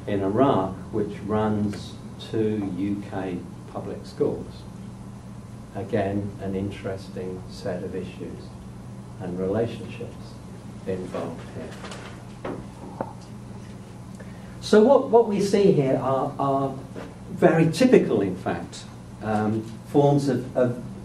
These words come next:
business development, um, and fairly typical forms of, of restless capital, looking for new profit opportunities, looking for new horizons for profit,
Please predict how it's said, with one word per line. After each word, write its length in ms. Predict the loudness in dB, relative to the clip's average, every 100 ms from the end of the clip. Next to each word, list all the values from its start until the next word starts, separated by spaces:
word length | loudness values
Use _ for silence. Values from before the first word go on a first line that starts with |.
| -12 6
business 440 | 8 10 6 4
development, 760 | 0 0 2 2 0 -6 -10 -14 -14 -14 -14 -14 -6
um, 500 | -2 0 0 -2 -4 -8 -10 -14 -12 -2
and 540 | 2 6 6 6 2 -6 -12 -14 -4
fairly 300 | 6 6 8
typical 500 | 6 4 4 4 4
forms 420 | 4 6 6 6 4
of, 240 | 2 0
of 220 | 0 0 2
restless 600 | 4 2 -2 -2 -4 -4
capital, 540 | -8 -8 -8 -10 -10 -10 -12 -12 -12 -14 -14 -14 -6
looking 460 | 8 8 10 8 8
for 140 | 6
new 240 | 6 10 8
profit 360 | 8 2 2
opportunities, 840 | 0 0 -4 4 6 6 6 4 6
looking 360 | 6 6 4 4
for 120 | 4
new 260 | 4 4
horizons 680 | 4 4 6 8 8 6 2
for 120 | 2 -4
profit, 500 | -4 -4 -2 -2